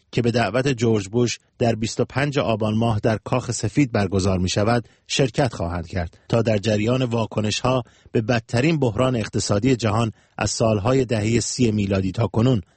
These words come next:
قرار بگیرند. آقای اوباما باید برای پاره‌ای از مذاکرات در حاشیه اجلاس آماده شود. به گفته سرگئی لاوروف،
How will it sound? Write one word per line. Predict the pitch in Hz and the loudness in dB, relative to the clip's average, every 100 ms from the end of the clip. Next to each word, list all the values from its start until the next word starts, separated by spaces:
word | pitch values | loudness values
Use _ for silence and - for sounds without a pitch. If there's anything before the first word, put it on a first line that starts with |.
| _ | _
قرار | 101 92 85 | -2 0 0
بگیرند. | 82 82 87 82 80 - _ _ - - | -2 -4 -2 -4 -6 -14 _ _ -18 -4
آقای | 123 135 165 | 0 2 2
اوباما | 135 113 110 117 117 | 2 2 2 2 2
باید | 113 110 117 117 - | 0 2 2 0 0
برای | 117 117 123 123 | 0 2 2 0
پاره‌ای | - - 113 113 170 147 | -2 0 0 2 2 2
از | 98 | 0
مذاکرات | 101 98 98 92 101 113 110 - | -2 -2 -2 0 0 2 0 0
در | 104 | -2
حاشیه | 90 107 98 - 101 92 95 | 0 0 0 0 0 2 0
اجلاس | 90 113 113 - - | 2 2 2 -2 -2
آماده | 117 120 127 151 | 0 2 2 0
شود. | 95 80 78 - _ - | -2 -10 -12 -18 _ -2
به | 107 | 0
گفته | 104 - 123 | 2 2 0
سرگئی | - 110 104 107 | 2 0 0 0
لاوروف، | 107 104 117 131 | 0 0 0 0